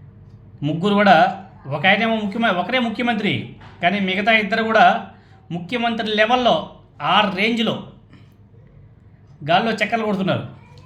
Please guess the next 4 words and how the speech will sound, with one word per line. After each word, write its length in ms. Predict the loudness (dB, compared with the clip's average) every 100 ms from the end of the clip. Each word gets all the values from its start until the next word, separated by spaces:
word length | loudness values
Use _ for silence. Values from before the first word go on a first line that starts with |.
| -20 -20 -20 -20 -20 -20 -20 -18 -8
ముఖ్యమంత్రికి 760 | -8 -4 -2 0 0 0 -2 -2
ఇవ్వాల్సినటువంటి 680 | 0 2 2 2 0 0 -2
ప్రోటోకాల్ని 880 | -2 -2 0 0 0 0 0 -2 0
ఒక 240 | 0